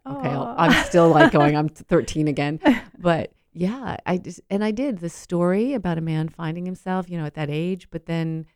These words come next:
Speaker 1: throughout high school, seeing it that many times, but, uh, the theater.
Speaker 2: Yeah.
Speaker 1: Theater.
Speaker 2: Yeah.
Speaker 1: Um, w-, I wanna ask both of you, when did you realize that the arts would be something you wanted to have your life,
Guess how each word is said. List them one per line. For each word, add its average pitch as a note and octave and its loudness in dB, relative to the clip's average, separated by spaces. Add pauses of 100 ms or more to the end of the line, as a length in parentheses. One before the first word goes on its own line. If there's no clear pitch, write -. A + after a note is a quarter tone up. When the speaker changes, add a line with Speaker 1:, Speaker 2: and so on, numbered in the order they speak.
(120)
Speaker 1:
throughout D3 -4
high D3+ -8
school, - -18
seeing D3+ -8
it D3+ -8
that C3 -10
many D3+ -6
times, D#3 -12
but, D#3 -8 (400)
uh, D3 -8 (420)
the D3+ -10 (1200)
theater. E3 -6 (400)
Speaker 2:
Yeah. G#3+ -16 (320)
Speaker 1:
Theater. D#3 -14 (180)
Speaker 2:
Yeah. G3 -18 (440)
Speaker 1:
Um, G3+ 0
w-, - -12 (540)
I A#3 0
wanna B3+ 0
ask A3+ -2
both A#3+ 0
of - -8
you, G3+ 0
when B3+ -2
did E4+ -4
you A#3+ 0
realize G3+ -2
that - -8
the - -16
arts D#3+ -6
would E3 -10
be D#3+ -8
something D#3 -10
you D3+ -4
wanted D3+ -6
to D3+ -6
have D3+ -12
your D3 -8
life, D3 -8